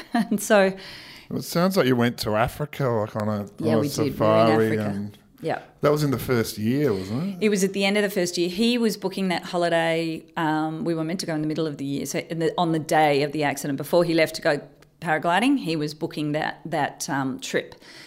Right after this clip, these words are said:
Speaker 1: And I shelved it. And it was my grief counsellor where I said,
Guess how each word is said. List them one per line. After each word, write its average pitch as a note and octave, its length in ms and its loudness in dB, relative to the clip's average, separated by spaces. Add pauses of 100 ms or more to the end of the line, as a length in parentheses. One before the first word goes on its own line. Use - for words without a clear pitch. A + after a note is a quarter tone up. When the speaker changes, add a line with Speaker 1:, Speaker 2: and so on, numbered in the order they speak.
(320)
Speaker 1:
And E3 520 0 (120)
I D3+ 120 -2
shelved C#3+ 440 -4
it. - 360 -6 (100)
And D3+ 500 -2 (100)
it E3 140 -4
was D3+ 200 -6
my D3 680 -2 (120)
grief D#3 400 -4
counsellor C#3+ 720 -4
where D#3 180 0
I C#3 120 0
said, C#3 480 -2